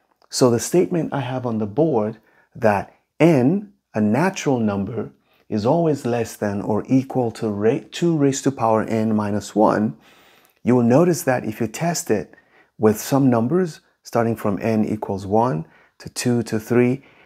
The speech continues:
the statement is true. But you cannot just accept the conjecture that what you're saying is true.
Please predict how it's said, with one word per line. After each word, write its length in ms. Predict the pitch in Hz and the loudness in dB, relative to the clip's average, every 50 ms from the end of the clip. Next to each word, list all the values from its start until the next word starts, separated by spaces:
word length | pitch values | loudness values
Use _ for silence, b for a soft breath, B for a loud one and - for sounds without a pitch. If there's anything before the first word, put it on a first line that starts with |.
| b b b b b b _ _ _ | b b b b b b _ _ _
the 80 | - - | -2 -2
statement 460 | - - - 170 170 - 143 127 127 | 0 2 4 2 2 2 2 0 -2
is 180 | 120 - - - | -2 -4 -8 -6
true. 320 | - 208 233 - - - _ b b b b b b b b b b b - | -2 -2 0 -2 -2 -6 _ b b b b b b b b b b b 2
But 120 | 156 165 | 4 4
you 120 | 165 165 | 4 2
cannot 440 | - - 170 165 160 156 180 208 214 | 2 4 4 4 6 6 4 2 2
just 220 | 196 185 175 - - | 0 -2 -2 -2 -4
accept 520 | 160 - - - - 190 196 196 - - | -4 -4 -6 -4 -2 0 -2 -2 0 0
the 60 | - | 0
conjecture 760 | 170 - 160 156 131 - 170 185 175 - - - 120 110 113 | 2 2 2 2 4 4 4 2 2 0 -2 -2 -2 -2 -2
that 340 | 135 - 135 123 - - - _ | 0 2 2 2 2 0 -6 _
what 420 | - 107 113 131 143 143 - - 143 | -8 -2 0 2 2 0 0 2 4
you're 160 | 139 131 117 | 4 4 4
saying 400 | - - - 156 156 143 127 120 | 2 2 2 2 2 2 2 0
is 180 | 117 110 - - | -2 -4 -6 -6
true. 380 | - 233 - - - - - | -2 0 0 2 0 -2 -8